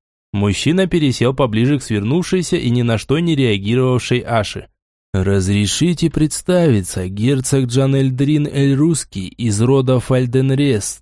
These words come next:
тайный поверенный короля к вашим услугам. Мне очень жаль, что с вами так обошлись.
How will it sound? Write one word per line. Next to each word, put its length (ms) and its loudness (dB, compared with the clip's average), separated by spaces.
тайный 460 2
поверенный 680 2
короля 540 0
к 80 -6
вашим 460 0
услугам. 640 -4
Мне 320 0
очень 380 0
жаль, 300 0
что 200 -4
с 100 -2
вами 320 0
так 260 -2
обошлись. 680 -2